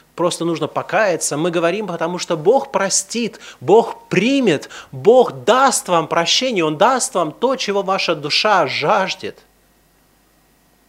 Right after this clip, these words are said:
И когда Он даст вам это, это прощение, вот тогда,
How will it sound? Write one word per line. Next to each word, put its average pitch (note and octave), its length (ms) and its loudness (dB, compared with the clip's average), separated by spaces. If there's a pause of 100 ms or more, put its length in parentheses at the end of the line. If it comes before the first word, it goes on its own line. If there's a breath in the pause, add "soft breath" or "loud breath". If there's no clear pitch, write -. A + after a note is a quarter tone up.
(280)
И A#2 40 -20
когда B2+ 260 -12
Он A#2+ 140 -14
даст C#3 340 -8
вам C#3 160 -10
это, C3+ 460 -12
это B2+ 180 -10
прощение, A#2+ 720 -10 (1120)
вот B2+ 200 -16
тогда, A#2 580 -10